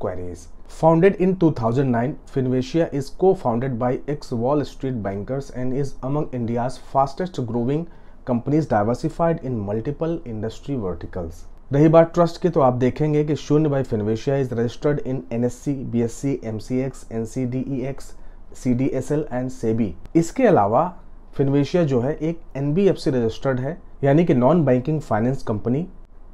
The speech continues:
आरबीआई द्वारा इन्हें लाइसेंस प्राप्त है। Finvestia provides retail services,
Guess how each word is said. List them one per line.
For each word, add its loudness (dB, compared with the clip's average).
आरबीआई 6
द्वारा 4
इन्हें 0
लाइसेंस 0
प्राप्त 0
है। -4
Finvestia 6
provides 6
retail 6
services, 0